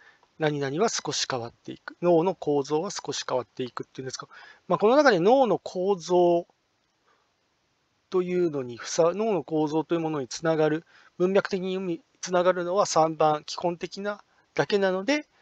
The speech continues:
三十九番は三、基本的なが正答であると言えますと。で、最後に四十番いきたいと思います。えー、四十番は、まあ、動詞、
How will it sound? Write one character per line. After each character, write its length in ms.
三 260
十 160
九 160
番 220
は 180
三、 400
基 80
本 240
的 220
な 100
が 160
正 320
答 220
で 80
あ 80
る 160
と 140
言 180
え 40
ま 140
す 160
と。 80
で、 280
最 240
後 80
に 100
四 160
十 160
番 140
い 20
き 40
た 100
い 40
と 80
思 120
い 20
ま 140
す。 160
え 120
ー、 20
四 280
十 120
番 200
は、 220
ま 180
あ、 40
動 180
詞、 240